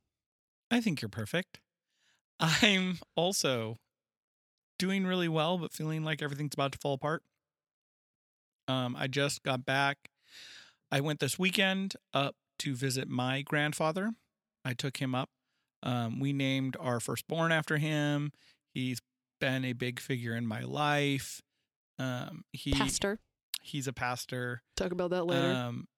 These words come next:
Speaker 1: he's the, the kind of center of my father's side of the family, and yeah, he's kind, and he's old and not doing great.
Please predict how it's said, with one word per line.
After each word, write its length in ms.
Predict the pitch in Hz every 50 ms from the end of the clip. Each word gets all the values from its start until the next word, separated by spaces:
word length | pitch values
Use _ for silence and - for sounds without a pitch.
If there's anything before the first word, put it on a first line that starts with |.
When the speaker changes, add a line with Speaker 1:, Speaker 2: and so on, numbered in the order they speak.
| _ _ _ _ _ _ _ _ _ _ _ _ _ _ _ _ - - _ _ _ _ _
Speaker 1:
he's 500 | - - - - 175 175 175 170 160 147
the, 160 | - - 147 139 - _ _ _ _ _ _ _ _ _ _ _ _ _ -
the 400 | 147 143 147 147 135 131 127 123 135 - _ _ _ - - - -
kind 200 | - - 165 151
of 120 | 135 120
center 580 | - - - - 160 151 147 - 151 139 131 135
of 360 | 147 131 127 127 123 117 - - _ _ _ - _ _ _ _
my 240 | - 127 120 117 120
father's 380 | 120 - 190 196 196 190 175 -
side 180 | - 160 151
of 60 | 147 139
the 80 | 135
family, 720 | - - 135 127 123 123 123 123 120 120 120 117 117 120 110 - -
and 560 | 120 113 110 107 104 101 101 104 104 98 95 - _ _ _ _ _ _ _ _ _ _ _ _ _ _
yeah, 260 | - 185 190 151 110
he's 180 | 113 131 - -
kind, 260 | - 196 196 185 175
and 180 | - 165 160 156
he's 340 | 190 190 185 170 - - - _ _ _
old 360 | - 160 156 156 147 151 147 147
and 240 | 139 135 135 131 - _ _ _ _ _ -
not 160 | 147 139 131
doing 180 | 139 131 123 120
great. 480 | 117 123 123 127 127 120 - - -